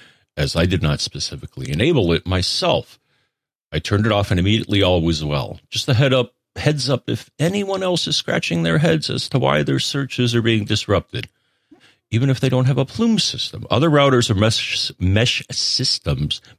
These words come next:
may implement a similar feature without notifying its users. Um, and he's absolutely right. Um,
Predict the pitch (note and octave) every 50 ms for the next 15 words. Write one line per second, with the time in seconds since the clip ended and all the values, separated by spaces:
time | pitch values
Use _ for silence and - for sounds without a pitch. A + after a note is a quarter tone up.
0 | _ - G2+ G#2 - - C#3+ D#3+ - - D#3 C#3 C3+ C#3 - - G#2+ - - -
1 | - E3+ G#3 G3+ F3+ E3 - - - - - - - - C#3+ C#3+ - - - -
2 | - - C#2 C#2 - - - - - - C#2 C#2+ - C3+ - - - - D#3+ D3
3 | C3+ C3 - - - - - - _ _ _ _ _ _ _ _ _ _ _ _
4 | _ _ _ _ _ _ _ _ _ _ _ _ _ _ _ - F#2 F#2 F#2 F2+
5 | F2+ F2 F2 F2+ E2+ - _ _ _ _ _ _ _ _ _ _ _ _ _ _
6 | _ _ _ _ _ _ _ _ _ - D#2 E2 E2+ F#2+ A2 A2+ A2+ - E3 D3+
7 | E3 F3+ G3+ B3+ C4+ A#3+ - - _ _ _ _ _ _ _ _ _ _ _ _
8 | _ _ _ _ _ _ _ - G#2+ G#2+ A2 A2+ A2+ A2 G#2 G#2+ G#2+